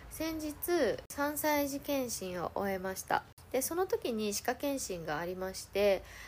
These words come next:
で、あの、虫歯はね、まずなかったんですよ。で、それはよくって、で、あと歯並びのことをね、その時に指摘をされました。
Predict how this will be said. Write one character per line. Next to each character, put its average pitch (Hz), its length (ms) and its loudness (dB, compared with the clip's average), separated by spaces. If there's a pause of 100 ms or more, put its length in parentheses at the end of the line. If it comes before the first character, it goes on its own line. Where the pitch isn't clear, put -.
(160)
で、 311 120 -2
あ 247 120 0
の、 226 180 -2
虫 262 240 0
歯 392 140 4
は 381 100 2
ね、 370 100 0
ま 277 160 2
ず 196 120 -4
な 185 100 0
か 175 120 -2
っ - 120 -2
た 135 80 0
ん 135 60 -2
で 135 80 -4
す - 120 -2
よ。 - 80 -4 (360)
で、 262 100 2
そ 302 140 2
れ 294 100 2
は 311 160 2
よ 311 140 0
く 185 140 -2
っ - 20 -4 (340)
て、 196 340 4 (280)
で、 311 80 4
あ 320 40 2
と 202 120 -4
歯 - 180 -4
並 381 280 4
び 262 40 0
の 196 140 0
こ 175 120 0
と 165 120 -2
を 151 60 -4
ね、 156 120 -6
そ 196 120 -6
の 185 100 -4
時 190 240 -6
に 156 120 -6
指 - 240 -6
摘 180 440 2
を 170 80 0
さ 185 140 -4
れ 185 100 2
ま 202 160 -2
し - 80 -6
た。 - 200 0